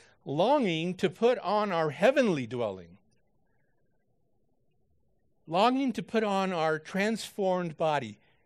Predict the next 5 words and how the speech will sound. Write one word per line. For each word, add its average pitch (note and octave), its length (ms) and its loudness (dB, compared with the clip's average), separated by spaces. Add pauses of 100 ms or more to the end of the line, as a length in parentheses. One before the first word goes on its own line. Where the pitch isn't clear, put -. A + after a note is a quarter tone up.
(800)
our F3+ 180 4
redeemed F3 920 0
body. C3+ 480 -2 (2250)
We G#3+ 160 2
groan, G3+ 720 2